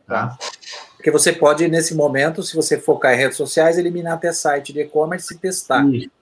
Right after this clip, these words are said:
Speaker 2: E você consegue
Speaker 1: Isso.
Speaker 2: colocar o produto lá, lá no Instagram
Speaker 1: Isso.
Speaker 2: tem que pedir pra ativar,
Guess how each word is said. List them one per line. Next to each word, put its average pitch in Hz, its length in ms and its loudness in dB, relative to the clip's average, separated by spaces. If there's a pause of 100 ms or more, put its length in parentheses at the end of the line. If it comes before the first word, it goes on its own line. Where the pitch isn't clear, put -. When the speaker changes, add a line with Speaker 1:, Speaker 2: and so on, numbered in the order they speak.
Speaker 2:
E - 40 -16
você 147 140 -2
consegue 135 340 2
Speaker 1:
Isso. - 60 -6
Speaker 2:
colocar 143 300 4
o 135 60 0
produto 143 340 -2
lá, 185 340 2
lá 147 200 4
no 151 80 0
Instagram 135 340 4
Speaker 1:
Isso. 131 100 0
Speaker 2:
tem 127 120 -6
que - 40 -20
pedir 127 280 -8
pra 131 160 2
ativar, 165 580 -2